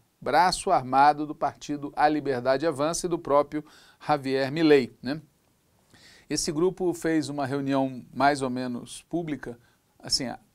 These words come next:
o acesso à reunião não era público, mas foi, obviamente, montado para que vazassem as imagens e algumas pessoas conseguiram, inclusive, ter acesso, assistir e divulgar o que ocorreu lá dentro. No dia dezessete de novembro,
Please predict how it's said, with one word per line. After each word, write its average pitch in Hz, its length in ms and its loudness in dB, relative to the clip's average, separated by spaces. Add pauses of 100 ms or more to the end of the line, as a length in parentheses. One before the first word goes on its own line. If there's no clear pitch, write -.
o 139 60 4
acesso 190 560 4
à 156 40 0
reunião 156 440 -2
não 160 80 -4
era 165 160 4
público, 139 420 -6
mas 120 360 -8
foi, 135 400 -6
obviamente, 135 680 -4
montado 139 460 -2
para 135 160 -6
que 147 100 -16
vazassem 127 640 0
as 120 100 -10
imagens 139 480 -2
e 135 40 -4
algumas 135 280 -6
pessoas 135 320 -16
conseguiram, 139 460 -10
inclusive, 135 480 -4 (640)
ter 156 140 6
acesso, 143 640 2
assistir 151 760 -6
e 139 40 -8
divulgar 135 500 4
o 131 80 0
que 139 100 -8
ocorreu 135 320 -4
lá 160 120 2
dentro. 151 360 -8 (340)
No 151 120 -6
dia 170 180 4
dezessete 151 680 0
de 143 80 -10
novembro, 175 500 -2